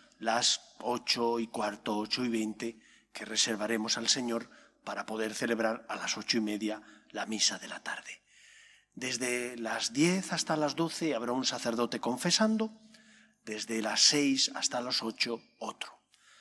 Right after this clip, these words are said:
para que podáis acercaros al sacramento de la reconciliación, para que podáis poneros en paz con el Señor y dejar que Él no solo perdone nuestros pecados, sino que también ilumine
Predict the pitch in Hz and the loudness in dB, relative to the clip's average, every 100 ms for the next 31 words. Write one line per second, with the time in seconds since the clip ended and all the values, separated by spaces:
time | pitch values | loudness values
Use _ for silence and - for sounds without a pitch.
0 | - _ - 120 127 143 170 147 147 151 | -20 _ -4 -4 -2 -2 0 2 4 4
1 | - - - - 117 - 117 113 117 - | 0 -2 -8 -6 -2 2 2 2 -2 -6
2 | - - _ - - 98 - 123 113 113 | -14 -20 _ -6 -2 -2 0 0 2 0
3 | 127 104 98 101 107 101 101 - 104 117 | -2 -4 -4 -6 -6 -4 -4 -6 -4 -4
4 | - 226 220 - _ _ - _ _ _ | -4 -4 -6 -10 _ _ -20 _ _ _
5 | - - 135 - 131 185 - - 120 143 | -6 -4 -6 -4 0 0 -2 -6 -2 -2
6 | 135 117 113 131 135 - 110 117 127 139 | -2 -4 -2 0 -2 -4 -4 -2 2 0
7 | 123 113 110 _ _ - _ _ 127 120 | 0 -6 -8 _ _ -20 _ _ -6 -4
8 | - 123 127 - 117 120 120 - _ _ | 0 0 -2 0 2 2 0 -8 _ _
9 | _ _ _ _ 123 143 147 92 92 - | _ _ _ _ 0 2 2 0 -6 -6
10 | 107 120 117 101 104 - 151 - - 110 | -4 0 0 -2 -4 -4 -4 -4 -4 -4
11 | 98 - - - _ _ - 139 131 - | -6 -12 -16 -16 _ _ 0 2 2 2
12 | 175 127 120 120 - 185 180 143 123 101 | 0 2 0 0 -2 0 2 2 2 2
13 | 95 98 | -4 -12